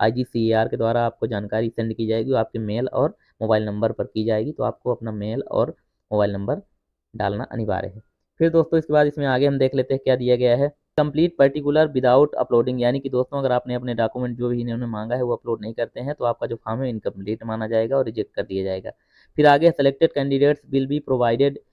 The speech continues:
with hostel, यानी कि इसमें आपको हॉस्टल accommodation on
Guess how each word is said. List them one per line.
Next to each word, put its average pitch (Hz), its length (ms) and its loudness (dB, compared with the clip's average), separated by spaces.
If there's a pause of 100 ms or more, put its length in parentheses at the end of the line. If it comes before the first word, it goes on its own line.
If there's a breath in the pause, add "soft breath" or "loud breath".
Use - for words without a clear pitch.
(140)
with 131 240 0
hostel, 117 340 2
यानी 120 200 0
कि 123 100 -6
इसमें 123 220 -6
आपको 120 260 -2
हॉस्टल 113 360 0 (240)
accommodation 107 720 -2 (200)
on 135 180 -2